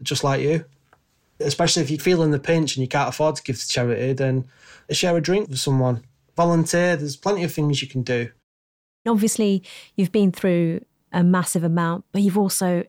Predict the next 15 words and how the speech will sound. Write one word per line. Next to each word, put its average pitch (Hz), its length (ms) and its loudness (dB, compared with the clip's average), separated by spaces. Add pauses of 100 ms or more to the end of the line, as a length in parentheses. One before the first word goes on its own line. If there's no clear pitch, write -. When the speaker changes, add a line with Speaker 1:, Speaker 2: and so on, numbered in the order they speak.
Speaker 2:
achieved 220 560 0
an 185 100 2
incredible 180 420 -2
amount. 180 420 -2
You 190 60 -2
know, 190 80 -2
you've 185 240 -2
got 208 200 -2
a 180 60 0
journalist 202 480 -2
career, 185 380 -4
you've 180 280 -4
written 208 200 0
a 185 40 0
book, 196 320 -4